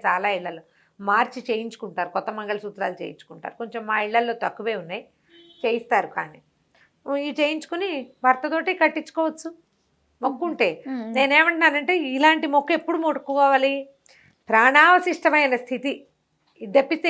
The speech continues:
Speaker 1: ఇంకో దిక్కు లేదు అనుకున్నప్పుడు మొక్కుని లక్షణంగా భగవంతుడికి ఇవ్వచ్చు. దాని మీద అనుమానాలు ఏమీ తావులేదు. పెద్దవాళ్ళు చెప్తారు సువాసనలు జుట్టు ఇవ్వకూడదు అని. మామూలుగా ఇప్పుడు ఇంట్లో వెళ్ళావు నువ్వు, నేను అందరు గుడికి వెళ్ళారు, పిల్ల తొమ్మిదేళ్ళదో ఎనిమిదేళ్లదో దాని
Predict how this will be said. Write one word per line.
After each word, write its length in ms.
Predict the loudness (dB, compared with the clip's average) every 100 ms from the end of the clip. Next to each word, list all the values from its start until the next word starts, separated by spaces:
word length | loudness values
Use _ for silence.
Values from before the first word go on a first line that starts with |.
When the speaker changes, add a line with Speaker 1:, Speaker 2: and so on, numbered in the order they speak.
| 2
Speaker 1:
ఇంకో 160 | 4
దిక్కు 240 | 4 2 4
లేదు 280 | 4 4 -4 -14 _ _
అనుకున్నప్పుడు 460 | -16 -12 -8 -6 -6 -6
మొక్కుని 340 | -8 -8 -8 -10 _ _ _ -6
లక్షణంగా 720 | -4 -4 -6 -6 -6 -4 -2 -2 -2
భగవంతుడికి 580 | -4 -8 -12 -16 -14 -14
ఇవ్వచ్చు. 360 | -12 -12 -12 -8
దాని 160 | -6 -6 -8
మీద 120 | -8 -8
అనుమానాలు 540 | -8 -6 -4 -2 -4 -6 -14 _ _ _ -8
ఏమీ 520 | -4 -4 -4 -6 -10 -12 -4
తావులేదు. 440 | -2 -2 -6 -8 -12 _
పెద్దవాళ్ళు 380 | -6 -2 -2 -2 -6
చెప్తారు 320 | -6 -4 -4
సువాసనలు 520 | -4 -4 -4 -8 -12 -12
జుట్టు 200 | -12 -10
ఇవ్వకూడదు 460 | -10 -8 -8 -8
అని. 160 | -12 -12 _ _ -20 _ -2
మామూలుగా 400 | 0 0 0 0
ఇప్పుడు 160 | 0 0 -2
ఇంట్లో 180 | 0 4 6
వెళ్ళావు 240 | 6 4 2
నువ్వు, 160 | -2 -2
నేను 220 | 0 2
అందరు 300 | 2 4 2
గుడికి 280 | 2 0 0
వెళ్ళారు, 280 | 2 2 0 -6 -6 2
పిల్ల 160 | 4
తొమ్మిదేళ్ళదో 540 | 6 4 6 6 6 4
ఎనిమిదేళ్లదో 420 | 2 4 4 6
దాని 220 | 6 4